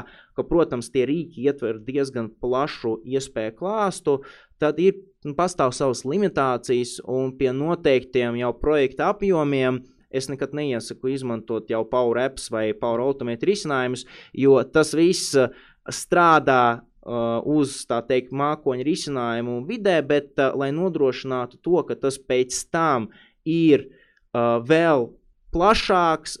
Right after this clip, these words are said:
vēl funkcionālāks uz nākotni. Ja tomēr jau, ja, ja jau sākumā ir liels projekts, tad visticamāk nākotnē viņš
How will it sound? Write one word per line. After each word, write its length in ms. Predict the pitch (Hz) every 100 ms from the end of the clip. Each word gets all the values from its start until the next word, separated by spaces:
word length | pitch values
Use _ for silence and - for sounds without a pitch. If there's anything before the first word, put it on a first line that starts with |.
| 131
vēl 220 | 147 147
funkcionālāks 1040 | 143 185 233 - 190 170 156 147 139 135 147
uz 80 |
nākotni. 540 | 139 156 139 131 110 117
Ja 60 | 117
tomēr 220 | 143 127
jau, 60 | 120 120
ja, 140 | 143
ja 160 | - 156 156
jau 80 | 131
sākumā 460 | - 151 - 117
ir 60 | 120
liels 180 | 131 -
projekts, 320 | 180 185 175
tad 80 | -
visticamāk 560 | 123 160 156 143 120
nākotnē 540 | 139 143 139 131 123 123
viņš 160 | 123